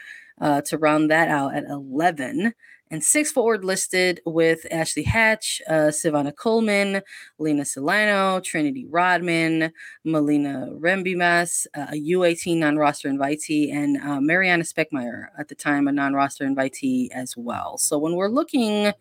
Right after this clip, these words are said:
when we're looking at the goalkeepers, the defenders, the midfielders, forwards, I think the big names, you know, that stand out are, uh, players that have been with this team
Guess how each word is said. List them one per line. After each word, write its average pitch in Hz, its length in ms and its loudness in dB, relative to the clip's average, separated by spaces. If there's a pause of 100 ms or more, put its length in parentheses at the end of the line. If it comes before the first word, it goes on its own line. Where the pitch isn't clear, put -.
(960)
when 262 120 2
we're 277 100 4
looking 311 380 2
at 294 100 0
the 277 80 0
goalkeepers, 185 1000 2
the 165 80 2
defenders, 156 840 2
the 139 100 -4
midfielders, 143 1000 0 (160)
forwards, 135 1080 0
I 143 60 -6
think - 460 -2 (540)
the 156 60 -2
big 170 220 0
names, 170 720 0
you 175 140 0
know, 175 320 2
that 160 160 0
stand 160 380 2
out 170 380 2
are, 143 520 0 (520)
uh, 131 240 -2
players 139 640 -2
that 135 200 0
have 135 300 -2 (100)
been 135 180 0
with 139 160 -2
this 143 180 -4
team 202 560 2